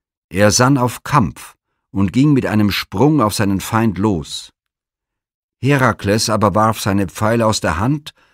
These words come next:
und seine eigene Löwenhaut vom Rücken, mit der rechten schwang er über dem Haupte des Tieres die Keule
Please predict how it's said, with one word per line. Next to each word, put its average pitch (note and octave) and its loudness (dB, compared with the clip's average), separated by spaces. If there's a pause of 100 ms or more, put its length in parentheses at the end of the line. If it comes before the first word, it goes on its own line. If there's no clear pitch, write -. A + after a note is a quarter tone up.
(160)
und G#2 -2
seine A#2 2
eigene C3 2
Löwenhaut A2+ 2
vom G#2+ -2
Rücken, C#3+ -2 (280)
mit G2+ -4
der G2+ 2
rechten C3+ -2
schwang B2 0
er A#2+ 0
über C3 -2
dem G2+ 0
Haupte A#2 -2
des F2+ -4
Tieres B2 0
die F2 -10
Keule C#3+ 2